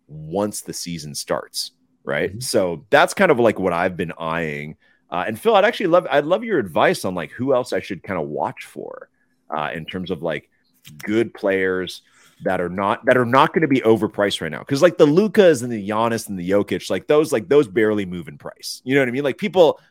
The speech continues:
Speaker 1: people aren't selling those for low. And, and, and most of them are going to the playoffs. Luka, maybe not, but the other two are gonna go deep in the playoffs, ideally. So it makes sense for them to not have kind of lost in value. Um,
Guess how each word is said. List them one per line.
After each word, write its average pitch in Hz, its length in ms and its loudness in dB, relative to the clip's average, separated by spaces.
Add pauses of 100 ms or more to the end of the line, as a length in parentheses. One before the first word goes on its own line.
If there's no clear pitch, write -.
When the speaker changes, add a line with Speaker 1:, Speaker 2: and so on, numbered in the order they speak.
(240)
Speaker 1:
people 196 200 0
aren't 156 160 2
selling 104 300 2
those 85 220 -4
for 92 160 -8
low. 67 260 -8
And, 110 120 0
and, 151 240 4
and 127 340 0
most 143 160 6
of 120 120 -4
them 104 40 -4
are 98 40 -4
going 92 140 -2
to 76 60 -12
the 82 60 -12
playoffs. 73 240 -8
Luka, 90 220 -6
maybe 76 220 -10
not, 69 260 -12
but 85 100 -10
the 87 120 -6
other 92 100 -2
two 78 220 -12
are 71 60 -14
gonna 69 120 -14
go 69 100 -12
deep 71 200 -18
in 71 60 -20
the 69 60 -20
playoffs, 64 460 -12
ideally. 71 460 -12 (220)
So 95 400 -2
it 123 200 -6
makes 107 260 -8
sense 90 200 -8
for 87 120 -12
them 82 160 -12
to 80 100 -18
not 76 240 -12
have 73 160 -14 (340)
kind 76 160 -10
of 67 200 -18
lost 69 340 -10
in 76 100 -12
value. 92 520 -4 (360)
Um, 80 500 -6